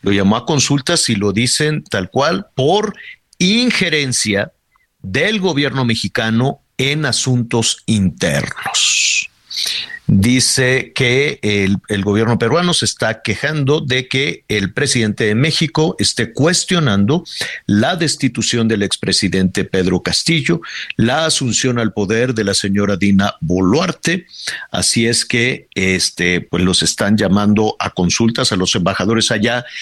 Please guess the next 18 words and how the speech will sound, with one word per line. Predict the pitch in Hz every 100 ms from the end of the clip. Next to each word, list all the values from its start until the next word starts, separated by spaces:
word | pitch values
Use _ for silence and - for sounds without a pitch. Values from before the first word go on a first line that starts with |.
| - -
en | 127 127
Lima. | 143 180 151 120
Curioso | 143 127 165 165 175
que | 135
estén | 156 156
llamando | 147 147 151
al |
embajador | 143 113 117 120 127
porque, | - - 104
pues, | 110
ya | 117
no | 143
sabemos | 151 123 131 139 139 - - - - _ -
si | - - 117
hay | 120
relaciones | 143 156 113 139 139 -
o | 104
no. | 160